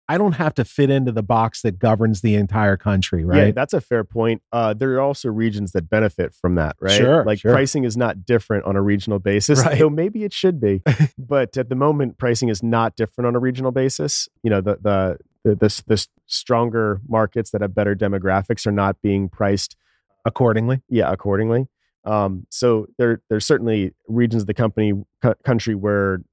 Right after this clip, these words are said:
Speaker 2: uh, one part of the country is subsidizing another part of the
Speaker 1: Oh,
Speaker 2: country,
Speaker 1: sure,
Speaker 2: so
Speaker 1: yeah.
Speaker 2: to speak.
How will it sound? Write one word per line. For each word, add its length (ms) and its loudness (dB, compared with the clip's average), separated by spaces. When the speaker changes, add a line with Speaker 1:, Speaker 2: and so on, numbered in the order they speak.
Speaker 2:
uh, 180 0
one 240 0
part 140 0
of 40 -2
the 60 -2
country 340 -2
is 140 0
subsidizing 840 0
another 280 0
part 220 0
of 80 -2
the 80 -4
Speaker 1:
Oh, 40 0
Speaker 2:
country, 220 4
Speaker 1:
sure, 160 0
Speaker 2:
so 140 2
Speaker 1:
yeah. 60 6
Speaker 2:
to 60 4
speak. 240 0